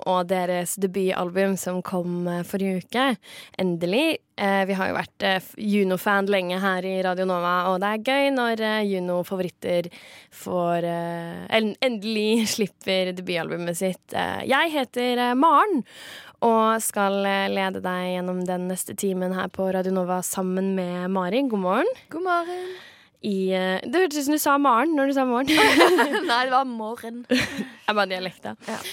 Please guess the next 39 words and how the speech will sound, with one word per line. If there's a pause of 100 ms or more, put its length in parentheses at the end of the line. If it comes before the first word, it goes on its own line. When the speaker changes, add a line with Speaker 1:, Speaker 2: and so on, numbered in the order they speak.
(260)
Speaker 1:
Eh,
her
i
Skumma
kultur,
eh,
har
du
en,
eh,
fin
morgen,
Mari? (720)
Speaker 2:
Ja, (320)
ganske
grei, (380)
men,
eh, (180)
jeg
skal
være
ærlig
og
si
at
jeg,
eh,
var
oppe
til
klokka
ett
og
så
på
Love
Island. (100)
<laughs>
Speaker 1:
Å,